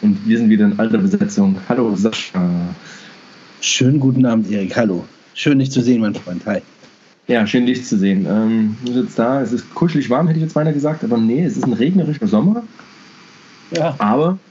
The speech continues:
Speaker 1: ich find's eigentlich ganz okay. Also, ne, es, mich juckt das nicht so.
Speaker 2: Glaub, so lange,
Speaker 1: Äh,
Speaker 2: ja.
Speaker 1: rausgehen kann man auch, wenn's nass ist. Aber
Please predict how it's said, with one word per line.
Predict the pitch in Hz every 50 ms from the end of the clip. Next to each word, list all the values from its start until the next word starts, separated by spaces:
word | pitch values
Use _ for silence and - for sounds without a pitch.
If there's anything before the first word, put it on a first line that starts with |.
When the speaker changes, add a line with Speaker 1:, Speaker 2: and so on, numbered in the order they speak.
| _ _ _ _ _ _ _ - - - _ _ -
Speaker 1:
ich | - 147 -
find's | 208 165 -
eigentlich | 139 143 160 160 156
ganz | - 131 120 110
okay. | 98 - 113 117 123 139 143 135 -
Also, | 90 98 104 104 104 101 95 104 98 - - - - - -
ne, | 127 123 151 160 156 113
es, | 107 - -
mich | 120 -
juckt | 139 139 - 160
das | 135 143
nicht | 143 135 -
so. | 151 139 139 139
Speaker 2:
Glaub, | 139 131 135 135 - - -
so | 127
lange, | 123 117 113 117 113
Speaker 1:
Äh, | 110
Speaker 2:
ja. | 110 110 107 - - _ _ _ _ - _ _ _ _ _ _ _ _ - -
Speaker 1:
rausgehen | 131 139 - - 120 117
kann | 123 123
man | 113 120
auch, | 113 117
wenn's | 107 101 113
nass | 120 131 131 139
ist. | 131 117 - - - - - - -
Aber | - 101 113 123 120 120